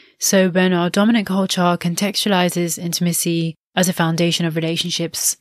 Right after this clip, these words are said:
exclusive to romantic and sexual ones, we learn that true love, the unconditional, the deep form of love, can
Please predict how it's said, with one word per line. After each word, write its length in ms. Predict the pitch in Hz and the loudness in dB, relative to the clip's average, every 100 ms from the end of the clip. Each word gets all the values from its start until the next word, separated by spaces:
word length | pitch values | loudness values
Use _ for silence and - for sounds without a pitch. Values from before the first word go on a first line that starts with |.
| _ | _
exclusive 920 | - 180 - - 175 185 208 220 214 | -4 -2 -4 -4 0 2 2 0 -2
to 200 | - - | -6 -4
romantic 460 | 220 214 214 214 220 | -2 0 -2 -2 -4
and 120 | 214 | -2
sexual 360 | - 165 - 214 | -2 -4 -4 -2
ones, 300 | 202 208 190 | -2 -2 -2
we 360 | 180 170 170 - - | -2 0 -4 -8 -4
learn 680 | 175 190 190 165 160 160 175 _ _ | 0 4 4 2 -2 -8 -12 _ _
that 180 | 180 143 | -2 -2
true 220 | - 180 | 0 2
love, 500 | 165 175 160 165 - - | 2 2 2 -2 -12 -8
the 280 | 180 170 170 | -4 -2 -4
unconditional, 1040 | - 180 175 170 175 170 175 165 165 165 165 _ | -4 -4 -2 -2 -2 -4 -4 -4 -4 -6 -10 _
the 120 | 175 | -10
deep 340 | 151 214 214 185 | -2 0 0 0
form 240 | 202 196 | -2 0
of 160 | 180 170 | -2 -2
love, 580 | 165 165 165 165 151 - _ | -2 -2 -4 -6 -12 -20 _
can 440 | - 190 190 175 | -6 0 0 0